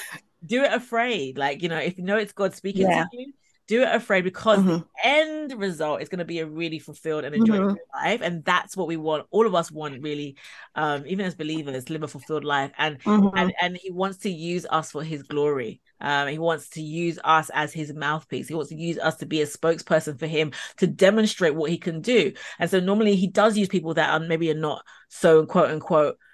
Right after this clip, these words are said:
Speaker 1: you know, have a natural flair to do certain things. He will
Speaker 2: Mm-hmm.
Speaker 1: take your, um,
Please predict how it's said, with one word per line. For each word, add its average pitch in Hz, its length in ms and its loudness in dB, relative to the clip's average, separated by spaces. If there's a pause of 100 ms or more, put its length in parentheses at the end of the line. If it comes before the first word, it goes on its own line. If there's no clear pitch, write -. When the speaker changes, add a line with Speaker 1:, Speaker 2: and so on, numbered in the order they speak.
(120)
Speaker 1:
you 160 60 -10
know, 160 60 -2
have 160 180 0
a - 20 -2
natural 160 720 0
flair 151 580 0
to 147 120 -16
do 160 140 -4
certain 147 380 0
things. 143 420 -6
He 185 160 2
will 175 160 2
Speaker 2:
Mm-hmm. 185 160 -4
Speaker 1:
take 208 300 4
your, 175 320 6 (400)
um, 156 460 0